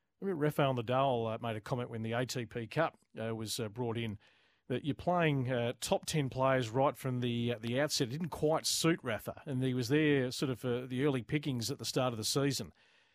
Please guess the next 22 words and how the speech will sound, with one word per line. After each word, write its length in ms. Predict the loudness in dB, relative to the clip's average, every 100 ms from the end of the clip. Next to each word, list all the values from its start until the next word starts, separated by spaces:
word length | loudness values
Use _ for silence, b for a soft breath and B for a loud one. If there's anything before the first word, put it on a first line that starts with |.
| b b _
And, 520 | -4 0 0 0 0 -4
uh, 100 | -4
it's 200 | -2 2
interesting, 380 | 2 2 0 0
isn't 200 | 0 -2
it? 40 |
I 40 | -2
mean, 140 | 2
the 160 | 2 0 -2
players 260 | 2 2 2
get 120 | -2
such 200 | -2 -2
a 60 |
short 400 | 0 2 4 4 4
off-season 720 | 2 2 2 2 0 -2 -4
as 180 | -4 -4
it 80 | -2
is. 540 | -4 -4 -4 -4 -4 b b b b b 0
They 200 | 0 2
prefer 380 | -2 2 4
just 180 | 4 2
to 160 | 0